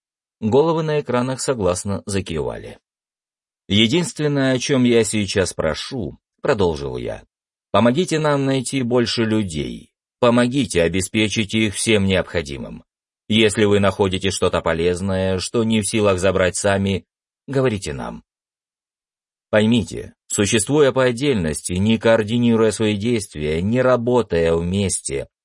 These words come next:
нам не по силам достичь цели — построить корабль и вернуться домой. У нас не будет надежды, шанса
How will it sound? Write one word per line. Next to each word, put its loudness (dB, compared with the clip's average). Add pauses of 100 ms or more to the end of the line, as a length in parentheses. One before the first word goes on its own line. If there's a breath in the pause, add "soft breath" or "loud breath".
(160)
нам 2
не 4
по 0
силам -2
достичь -4
цели — -6 (340)
построить -2
корабль -6 (260)
и 2
вернуться -2
домой. -10 (1200)
У 2
нас 4
не 2
будет -2
надежды, -2 (300)
шанса -2